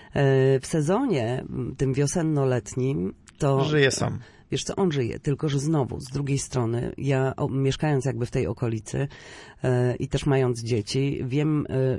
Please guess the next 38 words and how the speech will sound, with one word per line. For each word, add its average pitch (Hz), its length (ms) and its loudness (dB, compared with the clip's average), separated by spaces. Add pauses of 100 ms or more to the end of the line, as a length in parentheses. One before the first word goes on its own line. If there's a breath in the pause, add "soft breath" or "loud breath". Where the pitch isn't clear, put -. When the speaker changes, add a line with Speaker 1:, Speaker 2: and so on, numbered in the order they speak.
(120)
Speaker 1:
że 135 140 0
bywa 139 280 0
tak, 135 220 -4
że 139 80 0
matka 135 380 -2
jak 123 220 -6
idzie 127 560 0
z 120 140 -6
jednym, 131 360 0
które 123 320 -2
się 123 200 0
może 127 300 0
bawić, 117 340 -2
bo 117 80 0
ma 117 160 0
tyle 120 260 0
lat, 110 180 0
Speaker 2:
Mhm. 117 240 -4 (240 loud breath)
Speaker 1:
a 127 120 -2
drugie 143 300 0
ma 127 140 2
w 117 60 -4
wózku 131 540 -2
jeszcze 113 320 -2
nie 120 120 2
biegające, 120 720 -2
to 143 120 -4
nie 139 100 2
ma 151 80 0
gdzie 165 180 0
usiąść, - 600 -6
bo 131 120 0
Speaker 2:
Mhm. 131 160 4 (100)
Speaker 1:
na, - 120 0
na 135 120 2
ławkach 123 380 -2
siedzą 127 260 -2
seniorzy. 127 540 -2